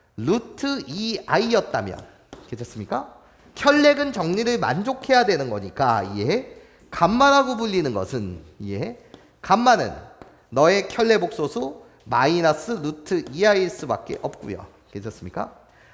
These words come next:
알파가 마이너스 루트 이 아이였다면, 괜찮습니까? 그때 감마는 뭐가 된다고?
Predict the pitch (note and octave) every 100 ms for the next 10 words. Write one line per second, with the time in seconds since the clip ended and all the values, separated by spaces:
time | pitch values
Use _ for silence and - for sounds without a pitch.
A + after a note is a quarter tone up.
0 | _ - D3 A3+ C#4 C#4+ F#3+ G2+ - -
1 | _ - _ - - B2 D#3 A#3 B3+ C4
2 | C4 A3+ F3+ - - G#3 C#3+ G3+ C4 B3
3 | E3+ - G#3+ G3 A2 G2 F#2+ G#2 _ _
4 | G#2+ G#2+ - G2 - B2 C4 - - _
5 | - G#3+ B3+ A#3+ - D#3 G#3 G3+ D#3 C3+
6 | D3 E3+ G#2+ B2+ A#3